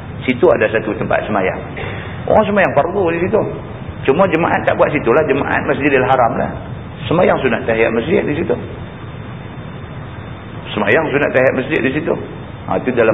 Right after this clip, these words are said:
mazhab Hambalinya begitu. Kan? Ha, jadi kita ada masalah. Bila timbul masalah masjid dengan surau, dia timbul ba-, lagi banyak masalah lain.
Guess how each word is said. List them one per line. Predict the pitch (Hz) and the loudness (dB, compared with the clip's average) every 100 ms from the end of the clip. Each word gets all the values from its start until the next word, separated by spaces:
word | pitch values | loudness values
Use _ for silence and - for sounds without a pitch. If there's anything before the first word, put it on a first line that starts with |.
| 104 | 2
mazhab | 98 - | 0 0
Hambalinya | 101 101 98 95 117 | 2 2 0 -2 -4
begitu. | 120 - - - - - - - - - - - - | -2 -2 -4 -6 -10 -12 -12 -12 -14 -14 -12 -10 0
Kan? | 107 98 95 | 2 2 2
Ha, | 101 | 2
jadi | 127 139 139 - | 2 0 -2 -2
kita | 127 156 | 2 4
ada | 143 120 | 4 4
masalah. | 110 101 101 98 | 2 0 -2 2
Bila | 160 185 180 | 4 4 4
timbul | 226 208 | 4 6
masalah | 147 127 - 147 131 | 4 2 2 2 2
masjid | 147 165 | 0 0
dengan | 170 139 143 | 0 0 2
surau, | 202 - 233 | 4 4 4
dia | 180 175 | 4 4
timbul | 262 233 160 | 4 4 4
ba-, | 151 117 | 4 2
lagi | 160 147 | 0 2
banyak | 139 147 117 | 2 2 0
masalah | 120 117 120 | 0 2 4
lain. | 110 98 | 2 0